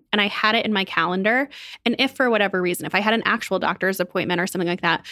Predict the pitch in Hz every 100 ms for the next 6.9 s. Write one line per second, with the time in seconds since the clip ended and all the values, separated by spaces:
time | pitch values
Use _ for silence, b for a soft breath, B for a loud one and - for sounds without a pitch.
0 | B - 233 214 196 196 190 190 185 180
1 | - 196 185 180 - - 190 190 196 196
2 | 175 - 202 180 - 202 185 170 175 208
3 | 247 226 202 208 220 202 - 196 202 202
4 | 202 170 - 170 180 196 202 214 185 196
5 | 165 185 180 165 - 196 170 175 170 -
6 | 180 - 196 175 - 208 240 240